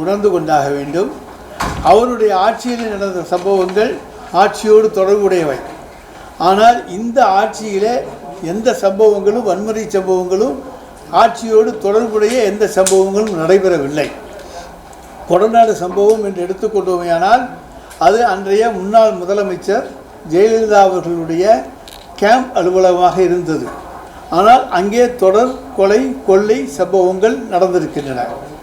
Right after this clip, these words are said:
அது ஆட்சியாளர்களுடைய திறமையின்மையை காண்பிப்பதாக அமைந்திருக்கிறது,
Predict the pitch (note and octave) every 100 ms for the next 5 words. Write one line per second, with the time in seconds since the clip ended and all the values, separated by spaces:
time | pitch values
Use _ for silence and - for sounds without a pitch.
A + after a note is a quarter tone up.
0 | - - - - G#3 C#4 B4 F#3 G#3 -
1 | A3+ G3+ F#3+ F#3 F#3 B3 A#3 A3 A#3 A#3+
2 | G#3+ G3 F#3+ F#3 F#3 E3+ E3+ F3 D#3+ D3
3 | C#3+ D#3+ F3 F3 E3 D#3+ D3+ G#3